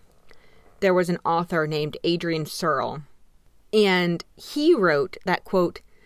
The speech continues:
"Gauguin's art is a hodgepodge of inconsistent and seemingly incompatible styles and manners, half-digested and invented myth, symbols, stories, and illusions. He personifies the idea that the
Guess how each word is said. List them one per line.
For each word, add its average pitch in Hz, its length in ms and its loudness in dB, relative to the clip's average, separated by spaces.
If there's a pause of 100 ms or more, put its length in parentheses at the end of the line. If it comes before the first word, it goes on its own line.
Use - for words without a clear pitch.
(200)
"Gauguin's 233 460 0 (120)
art 180 360 2
is 180 120 -2
a 151 80 0
hodgepodge 220 880 0
of 151 160 -4
inconsistent 220 840 0 (180)
and 190 180 2 (180)
seemingly 254 680 0 (100)
incompatible 214 640 2
styles 160 500 0
and 165 160 -2
manners, 147 440 -6 (460)
half-digested 220 960 2
and 165 100 -2
invented 185 420 0
myth, 151 360 -2 (420)
symbols, 247 540 0
stories, 185 440 2
and 175 120 -6
illusions. 139 520 -6 (440)
He 254 180 -4
personifies 269 800 2
the 220 120 0
idea 175 400 2
that 156 160 -6
the 175 160 -4